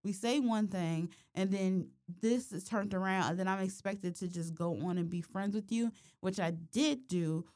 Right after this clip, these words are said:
which was, like, you know, kind of a mistake, um, on my part because I just kinda, like, was trying to, like, you know, make it work and work.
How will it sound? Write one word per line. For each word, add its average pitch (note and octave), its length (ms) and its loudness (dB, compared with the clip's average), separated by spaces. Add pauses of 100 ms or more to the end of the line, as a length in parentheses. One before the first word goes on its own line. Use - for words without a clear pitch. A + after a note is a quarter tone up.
(160)
which G3 200 0
was, G3 140 0
like, E3+ 200 4
you F3 140 2
know, D#3+ 180 2
kind F3+ 320 0
of F3 200 -2
a E3+ 60 0
mistake, E3 560 0 (320)
um, E3 400 2
on F3 180 2
my E3+ 260 2
part D#3 420 -2 (380)
because F#3+ 240 0
I E3+ 100 2
just F3 220 -4
kinda, F3 460 0
like, D#3 260 0
was E3+ 160 -4
trying F3 220 -2
to, D#3+ 60 -2
like, D#3+ 180 -2
you F3 80 0
know, D#3 140 2
make E3 360 0
it D3 160 -2
work F3 240 -2
and D#3+ 160 -2
work. E3+ 220 -2